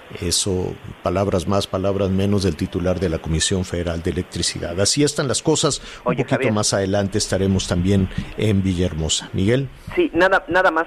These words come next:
Speaker 2: para complementar lo que tú dices referente a lo que el día de ayer sinceramente sorprendió. Yo entiendo que, eh, como presidente, como gobernador, debes de, hay momentos en los que debes de tomar decisiones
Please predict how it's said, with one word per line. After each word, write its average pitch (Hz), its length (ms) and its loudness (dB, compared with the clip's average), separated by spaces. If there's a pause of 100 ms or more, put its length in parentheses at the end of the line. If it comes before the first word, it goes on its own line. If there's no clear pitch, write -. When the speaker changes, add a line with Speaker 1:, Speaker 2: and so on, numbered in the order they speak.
(100)
Speaker 2:
para 127 320 4
complementar 110 680 -2
lo 127 140 -4
que 101 100 -6
tú 117 160 -4
dices 113 380 -2
referente 98 800 0
a 90 140 -2
lo 87 260 -6
que 87 240 -4
el 87 100 -8
día 117 160 2
de 101 80 -2
ayer 98 300 -2
sinceramente 101 640 -2
sorprendió. 85 600 -2 (520)
Yo 127 80 4
entiendo 120 400 0
que, 104 480 2
eh, 87 320 0 (200)
como 90 200 -2
presidente, 98 600 0
como 90 280 -2
gobernador, 90 640 0 (100)
debes 101 280 0
de, 92 200 0 (200)
hay 107 120 2
momentos 117 480 0
en 82 80 -2
los 85 140 -6
que 92 120 0
debes 90 200 2
de 87 80 -2
tomar 87 300 0
decisiones 85 580 -4